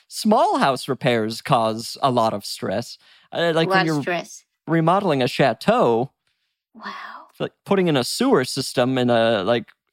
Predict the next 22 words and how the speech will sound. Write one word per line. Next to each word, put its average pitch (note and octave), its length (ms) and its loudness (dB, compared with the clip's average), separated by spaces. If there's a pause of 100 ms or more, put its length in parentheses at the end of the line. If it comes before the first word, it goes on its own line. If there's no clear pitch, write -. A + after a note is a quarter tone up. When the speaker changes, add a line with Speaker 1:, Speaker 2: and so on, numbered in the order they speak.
(120)
Speaker 1:
hundred D#3 280 0
and C#3 120 -4
fifty-year-old C3+ 600 2
building E3+ 380 2
or G2 80 -2
something. B2 320 -2
I F#3 80 2
can't A#3 200 2
imagine A#3 580 2
the A#2+ 120 0
screaming A2+ 560 0
matches. - 600 -8 (580)
Speaker 2:
Oh C4 160 2
my A3+ 240 2
gosh. A3 260 0
Wait, C4+ 220 0
wait, B3+ 240 0
wait. A3 320 0
So, A#3 260 0
so - 220 0
it's A#3+ 160 0
nonfiction? B3 760 -2